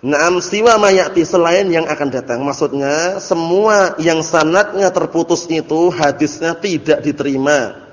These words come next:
Karena yang dibuang tersebut tidak diketahui keberadaannya. Kecuali beberapa perkara berikut ini. Satu, mursalas-, mursal sahabi. Mursalnya sahabat. Jadi mursalnya sahabat ini masih apa?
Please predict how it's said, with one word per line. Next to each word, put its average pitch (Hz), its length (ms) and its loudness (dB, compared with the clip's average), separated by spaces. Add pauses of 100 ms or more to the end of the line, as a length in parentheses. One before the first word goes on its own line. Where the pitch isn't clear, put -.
(300)
Karena 151 560 0 (600)
yang 160 240 -2
dibuang 156 400 0
tersebut 180 560 -4
tidak 160 320 -2
diketahui 147 320 -4
keberadaannya. 120 640 -8
Kecuali 190 800 0
beberapa 147 880 -2
perkara 143 640 -4
berikut 127 480 -4
ini. 113 240 -4
Satu, 151 480 0 (560)
mursalas-, 156 720 -4
mursal 156 480 -2
sahabi. 113 560 -8 (400)
Mursalnya 170 560 -2
sahabat. 120 640 -6 (760)
Jadi 143 180 -4
mursalnya 180 480 2
sahabat 156 960 0
ini 175 240 2
masih 190 400 0
apa? 160 300 -6